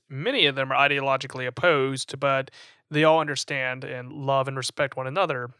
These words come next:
And, you know, it, it's really emphasized on this episode when they just have a giant parade just go through town. Um, people are just getting pelted with tomatoes,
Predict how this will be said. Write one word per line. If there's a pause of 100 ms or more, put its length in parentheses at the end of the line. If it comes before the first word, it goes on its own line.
(140)
And, (180)
you
know,
it,
it's
really
emphasized
on
this
episode
when
they
just
have
a
giant
parade
just
go
through
town. (520)
Um, (180)
people
are
just
getting
pelted
with
tomatoes,